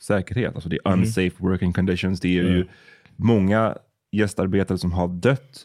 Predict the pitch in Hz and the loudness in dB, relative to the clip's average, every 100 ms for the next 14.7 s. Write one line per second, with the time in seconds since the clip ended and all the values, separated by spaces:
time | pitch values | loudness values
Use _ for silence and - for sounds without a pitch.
0 | _ 95 92 85 - - 90 - 87 - | _ -2 0 0 -2 -4 -4 -4 -10 -4
1 | 123 123 104 92 - 85 87 85 87 85 | 0 2 2 2 0 0 0 -2 -4 -2
2 | 87 87 - _ - 123 113 87 85 82 | -2 -4 -6 _ -6 -2 0 -2 -4 -4
3 | 85 104 101 80 - _ - 98 95 110 | -2 -2 -2 -6 -12 _ -2 2 2 2
4 | 87 - _ _ _ _ _ - 92 90 | 0 -4 _ _ _ _ _ 0 2 2
5 | 87 87 85 - _ - 87 87 82 104 | 2 0 -2 -6 _ -16 -12 -10 -2 0
6 | 104 98 98 98 - 101 95 90 90 95 | 4 4 4 2 2 2 2 2 0 0
7 | 90 95 95 90 92 - 104 - 104 - | 0 0 0 0 -4 -4 -4 0 -2 -2
8 | - 104 104 98 107 - - _ 90 92 | -4 0 2 2 0 -2 -12 _ 0 2
9 | 92 90 87 92 95 95 95 95 95 95 | 2 2 0 0 0 0 0 -2 0 0
10 | 95 - 98 95 - - 90 98 113 113 | -2 -2 -2 -2 -4 -4 0 2 2 0
11 | 95 98 - 104 98 95 - 113 113 95 | -2 -4 -4 -2 -2 -2 -2 -2 0 -2
12 | 95 95 - 98 107 101 101 98 104 101 | -4 -6 -2 0 2 2 0 0 2 0
13 | 98 98 98 92 92 90 - _ _ _ | 0 -2 -4 -4 -4 -4 -6 _ _ _
14 | 98 98 90 101 101 95 | -6 -4 -4 -2 2 2